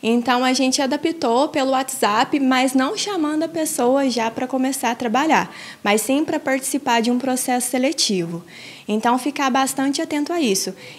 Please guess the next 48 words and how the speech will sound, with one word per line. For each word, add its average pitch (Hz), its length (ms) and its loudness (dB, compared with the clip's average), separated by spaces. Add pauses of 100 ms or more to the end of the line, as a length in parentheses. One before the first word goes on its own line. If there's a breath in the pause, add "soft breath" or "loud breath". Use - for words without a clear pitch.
E 254 60 0
a 254 60 4
gente 269 260 4
tem 285 140 0
o 285 40 -2
cadastro 233 600 -2
no 220 100 0
nosso 214 280 -2
site, 262 400 0
porque, 226 580 2
igual 220 300 0
às 214 120 -2
vezes 220 160 0
acontece 226 580 -4
no 214 60 -4
WhatsApp, 254 540 -4 (340 loud breath)
da 220 100 2
pessoa 247 400 2
já 247 300 0
pedir 240 340 0
os 262 100 0
documentos 233 680 0
de 233 80 2
uma 269 220 4
vez. 185 400 0 (420 loud breath)
No 285 160 4
site, 269 460 0
o - 20 0
nosso 233 260 -2
cadastro 220 460 -2
pede 226 320 0
as 254 100 0
informações, 233 640 0
mas 233 160 2
é 233 80 0
um 247 80 0
site 226 340 0
de 226 100 -2
confiança. 240 760 -2 (320 loud breath)
E 208 60 4
a 214 60 6
gente 240 260 2
sempre 330 400 0
dá 254 200 2
a - 20 -2
possibilidade 233 800 0
pra 233 140 -6
pessoa 262 680 2